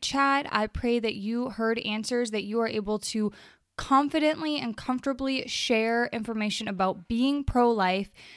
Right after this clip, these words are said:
and that you are able to help pro-choice people understand where you're coming from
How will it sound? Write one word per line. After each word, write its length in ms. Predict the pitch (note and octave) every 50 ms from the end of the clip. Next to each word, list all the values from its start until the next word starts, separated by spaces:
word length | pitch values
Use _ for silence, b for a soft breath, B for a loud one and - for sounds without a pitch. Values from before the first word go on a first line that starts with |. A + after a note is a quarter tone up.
| B B
and 140 | A3+ A3 A3
that 120 | A3+ -
you 140 | A3 A#3 A#3+
are 140 | A#3+ A#3 - -
able 320 | - A3+ A3 A#3+ B3 B3
to 400 | B3 - - B3 B3 A#3 A#3 A3+ b b b b b
help 360 | - B3+ B3 B3 B3+ - - -
pro-choice 560 | - B3+ A#3+ B3 A3 - - A3+ A3+ G#3+ -
people 360 | - B3 - - - - - - -
understand 880 | A3 B3 B3 B3 B3 B3 G#3 - - - A#3 A3+ A3+ A3+ G#3+ G#3 G3+
where 240 | - G#3 G3 A3 A3+
you're 200 | A#3 A3+ A3+ G#3+
coming 420 | - - - A3+ A3+ A3+ A3 G#3+
from 500 | - - - F#3+ F3+ F3+ F3 F3+ F#3 F#3